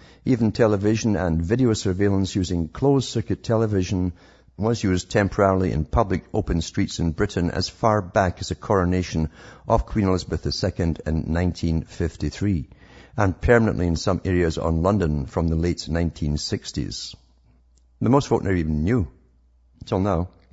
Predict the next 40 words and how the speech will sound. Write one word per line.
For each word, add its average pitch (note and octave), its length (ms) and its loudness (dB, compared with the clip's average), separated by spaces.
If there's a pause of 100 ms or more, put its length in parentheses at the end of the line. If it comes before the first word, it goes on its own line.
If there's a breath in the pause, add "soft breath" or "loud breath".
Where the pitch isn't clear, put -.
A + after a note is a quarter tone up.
(1800 loud breath)
And A2 160 2
it - 120 0
says, F#2+ 400 0
"Now, A#2+ 160 6
police - 320 -2
chiefs," - 420 0
uh, G2 60 0
you - 340 -6
gotta D#3 120 2
understand B2 380 4
there's G2+ 140 0
an F#2+ 60 2
association G#2 760 -2
of - 240 -2
police - 240 0
chiefs - 340 -4
that - 120 -2
work - 360 0
under F#2 460 2 (380 loud breath)
the F#2 100 2
U-, G2 240 2
the F#2+ 120 0
U G#2+ 220 2
N. F#2 280 4
They're A#2+ 140 4
the F#2+ 180 -2
big E2+ 340 0
gang F#2 300 4
at - 100 -6
the D#2+ 100 -2
top, - 380 4
and G#2 100 2
they C3+ 140 4
also A#2+ 280 4
get F2 180 -2
lobbied F2+ 480 2
by E2+ 160 6
the D#2+ 100 0
military-industrial E2+ 840 0
complex. A#2 680 2